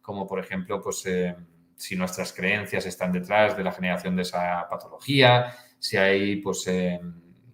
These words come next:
las emociones que generan nuestras creencias si están detrás. Entramos en cuestiones como, por ejemplo, los campos electromagnéticos, la alimentación,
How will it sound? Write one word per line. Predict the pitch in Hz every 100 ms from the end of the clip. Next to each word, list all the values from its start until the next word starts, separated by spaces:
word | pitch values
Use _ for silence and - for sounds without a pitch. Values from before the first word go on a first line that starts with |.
| -
las | 95 -
emociones | 92 92 113 110 107 -
que | 95
generan | 104 101 98
nuestras | 95 95
creencias | - 98 95
si | 185
están | 185 175
detrás. | 85 - 123 123 127 123 - - - _
Entramos | 101 101 101 104 104
en | 101
cuestiones | 101 - 104 101
como, | - 98 95
por | 92 95
ejemplo, | - 98 92 101 98
los | 95 -
campos | 95 90 92
electromagnéticos, | 92 87 87 85 127 - 120 113 110
la | 101
alimentación, | 90 87 - - - 120 123 117 113